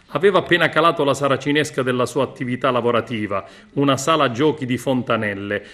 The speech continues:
Era l'una circa della notte fra giovedì e ieri. Il trentenne agrigentino,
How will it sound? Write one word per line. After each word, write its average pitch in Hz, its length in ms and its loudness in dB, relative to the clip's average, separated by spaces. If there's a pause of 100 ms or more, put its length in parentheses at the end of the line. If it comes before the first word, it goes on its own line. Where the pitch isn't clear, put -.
(140)
Era 156 280 4
l'una 170 360 2
circa 147 600 0
della 139 260 4
notte 143 400 0
fra 127 240 -2
giovedì 139 400 2
e 131 40 6
ieri. 113 360 2
Il 107 160 -4
trentenne 147 560 -2
agrigentino, 156 880 -2